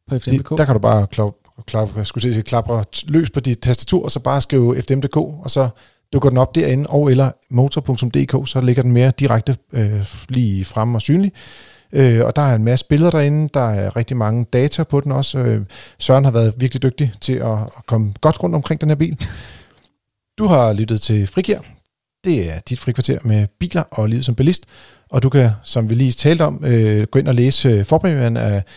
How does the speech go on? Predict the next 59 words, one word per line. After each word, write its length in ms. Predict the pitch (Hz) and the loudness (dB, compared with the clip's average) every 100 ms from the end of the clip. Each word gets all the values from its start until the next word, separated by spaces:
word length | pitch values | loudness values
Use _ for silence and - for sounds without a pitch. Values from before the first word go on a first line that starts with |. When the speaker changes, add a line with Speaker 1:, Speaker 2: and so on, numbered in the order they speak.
| - - | -20 -4
Speaker 2:
Ford 160 | 127 - | -4 0
Kuga, 260 | 185 208 180 | 0 0 -4
men, 240 | 135 127 123 | 0 2 4
øh, 300 | 117 113 107 - - _ | 2 2 0 -6 -20 _
på 80 | - | -2
vores 140 | 113 | 0
hjemmeside. 300 | 123 185 160 143 | 0 0 -2 -4
Men 280 | - 151 135 - _ - | -2 0 0 -6 _ -2
der 60 | |
har 160 | 135 135 | 0 2
vi 160 | 120 131 | 0 0
også 160 | 139 135 | 0 -4
lagt 120 | 131 | -4
nogle 120 | 135 | 0
links 220 | 147 156 | 0 0
ind 160 | 147 151 | -4 -6
til 320 | - 147 131 | -4 -4 -4
alle 180 | - 127 | -4 -4
konkurrenterne, 440 | - 131 120 135 | -2 -2 -2 -4
som 140 | 120 117 | -6 -4
vi 40 | |
lige 100 | 117 | -4
talte 220 | 127 117 | -4 -4
om 80 | 101 | -4
lige 100 | 98 | -4
før. 200 | 104 196 196 - - - | -2 -2 -4 -20 -20 -8
Sådan 220 | - 143 | -4 0
at, 280 | 127 123 120 | 2 2 0
hvis 120 | 117 | -4
du 180 | - 120 | -6 -6
går 200 | 107 135 | -4 -6
og 80 | 123 | -4
tænker, 220 | 120 110 - | -4 -6 -8
"Ah, 260 | 127 123 123 | -10 -10 -8
jeg 80 | 117 | -8
kunne 80 | 117 | -6
godt 140 | 113 | -8
tænke 120 | 139 | -6
mig 100 | 123 | -4
at 80 | 110 | -4
vide 120 | 117 | -4
lidt 180 | 113 110 | -6 -4
mere 160 | 113 113 | -2 -2
om 60 | |
en 80 | 110 | -2
Qashqai 440 | - 110 - 110 - | -4 -6 -4 -6 -4
eller 200 | 101 101 | -4 -4
en 120 | 98 | -4
Skoda 220 | - 107 | -4 -4
Karoq", 300 | 95 135 185 _ _ _ - - _ _ | -2 -2 -4 _ _ _ -20 -20 _ _
så 140 | - 98 | -10 -8
har 120 | 98 | -4
Aske 240 | 104 - 120 | -4 -4 -4
lagt 180 | 107 | -4
nogle 120 | 110 101 | -4 -4
links 240 | 101 - | -4 -6
op 120 | 101 | -8
til 120 | - | -10
dig. 80 | 87 | -12